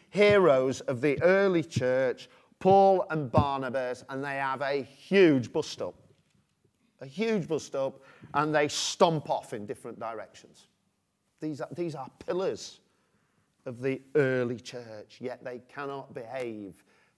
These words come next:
perfectly because they bring their imperfections in. Yet, despite all of that, the church grew and it thrived and it spread.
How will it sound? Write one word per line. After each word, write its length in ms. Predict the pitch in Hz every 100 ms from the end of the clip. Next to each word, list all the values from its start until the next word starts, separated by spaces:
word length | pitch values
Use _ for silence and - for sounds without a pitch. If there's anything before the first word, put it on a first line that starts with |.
| _
perfectly 520 | 135 123 - - 95 _ _ _ _ _ _ _
because 280 | 113 - 113
they 160 | 110 107
bring 480 | 104 127 120 104 95 _ _ _
their 240 | 117 123 117
imperfections 880 | 117 117 - 117 127 107 - 107 101
in. 220 | 117 95 92 _ _ -
Yet, 380 | 135 214 208
despite 680 | 160 165 - - 202 254 254
all 240 | 208 165
of 100 | 127
that, 360 | 107 90 120 196 - _ _ _ _
the 120 | 185
church 640 | 208 - 175 165 190 135 135
grew 600 | 151 160 151 160 160 165 143
and 100 | 151
it 160 | -
thrived 840 | - 151 156 151 147 147 147 135 -
and 80 | 151
it 120 | 160
spread. 460 | - - 208 175